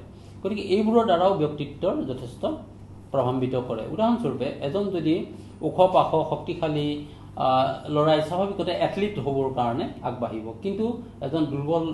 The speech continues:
দেহৰ ল'ৰাই নিশ্চয় সেই কামটোলৈ আগবাঢ়িব নোৱাৰিব। গতিকে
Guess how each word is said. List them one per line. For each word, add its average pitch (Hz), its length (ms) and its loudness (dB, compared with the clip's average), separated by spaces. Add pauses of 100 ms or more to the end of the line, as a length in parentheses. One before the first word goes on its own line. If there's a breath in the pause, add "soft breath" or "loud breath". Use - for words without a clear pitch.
(120)
দেহৰ 127 300 -2
ল'ৰাই 123 300 0
নিশ্চয় 160 420 -6 (120)
সেই 127 140 -6
কামটোলৈ 139 720 -4
আগবাঢ়িব 113 440 -4
নোৱাৰিব। 120 340 -2 (500 loud breath)
গতিকে 180 200 -4